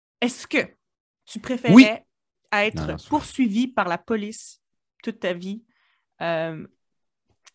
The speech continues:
Speaker 1: parce
Speaker 2: C'est la
Speaker 1: qu'ils
Speaker 2: merde,
Speaker 1: croient,
Speaker 2: ça.
Speaker 1: parce qu'ils croient que t'as, que t'as commis un meurtre, mais que, dans le fond, tu l'as pas commis ?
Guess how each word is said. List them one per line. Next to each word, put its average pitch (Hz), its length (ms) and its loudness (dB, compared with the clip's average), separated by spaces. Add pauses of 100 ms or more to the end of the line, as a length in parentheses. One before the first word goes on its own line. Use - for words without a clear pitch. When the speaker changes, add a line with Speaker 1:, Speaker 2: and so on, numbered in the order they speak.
(120)
Speaker 1:
parce 175 160 -6
Speaker 2:
C'est 151 80 -8
la 147 60 -8
Speaker 1:
qu'ils 147 100 -14
Speaker 2:
merde, - 120 -12
Speaker 1:
croient, 196 140 0
Speaker 2:
ça. 190 60 0
Speaker 1:
parce 196 200 -4
qu'ils 202 120 -12
croient 208 180 -2
que 208 100 -6
t'as, 175 680 -6
que 185 120 -16
t'as 180 120 -8
commis 185 200 -6
un 170 60 -6
meurtre, 165 300 -8
mais 156 180 -8
que, - 300 -16
dans - 120 -16
le - 40 -18
fond, - 120 -18
tu - 140 -18
l'as - 80 -12
pas 165 120 -14
commis ? 180 260 -12